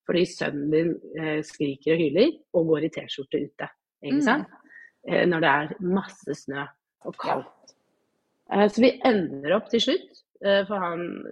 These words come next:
Speaker 1: sparker og slår og skriker og hyler, det ender jeg med å sette han ned i en snøfonn, og, «Ah, det er kaldt.»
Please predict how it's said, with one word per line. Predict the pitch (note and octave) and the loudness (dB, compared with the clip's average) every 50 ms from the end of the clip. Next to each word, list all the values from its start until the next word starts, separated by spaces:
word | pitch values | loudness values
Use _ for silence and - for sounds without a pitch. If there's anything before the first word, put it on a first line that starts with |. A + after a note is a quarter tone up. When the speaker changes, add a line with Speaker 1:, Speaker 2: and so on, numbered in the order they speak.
| - - - D#3 | -14 -14 -16 -16
Speaker 1:
sparker | - - - G3+ D#3+ - - - | -8 -2 0 0 0 -2 -4 -8
og | D#3 D#3 | -6 -4
slår | - D3 D3 D#3 | -2 -2 0 0
og | E3 D#3 | -2 -2
skriker | - - C#3+ C3+ - D#3 | -2 -4 -6 -4 -2 0
og | D#3+ D3+ | 0 2
hyler, | D3+ F3+ G3 - | 2 2 0 -2
det | - E3+ | -2 -2
ender | D3+ - F3 C#3+ | -2 -2 -2 -2
jeg | D3 D3+ | -2 -4
med | E3 F3+ | -4 -4
å | F#3 | -4
sette | - - B3 A#3 - - - | -6 -6 -6 -6 -6 -6 -8
han | D3 D3 D3 | -6 -4 -4
ned | D3 C#3+ D3+ | -4 -2 -2
i | E3 | -2
en | F3+ | -2
snøfonn, | F3+ - - F3 D3+ - _ - G#3+ B3 C4+ | -2 -4 -6 -6 -6 -4 _ 0 0 0 0
og, | B3 G3+ G3 G3+ | -2 -4 -2 0
«Ah, | A#3+ C#4+ D#4+ E4+ D#4+ | 0 0 0 -2 -4
det | D4+ D#4 D4+ | -4 -6 -4
er | D4+ - | 0 2
kaldt.» | D4 D4 D#4 D#4+ C4 | 2 4 4 2 0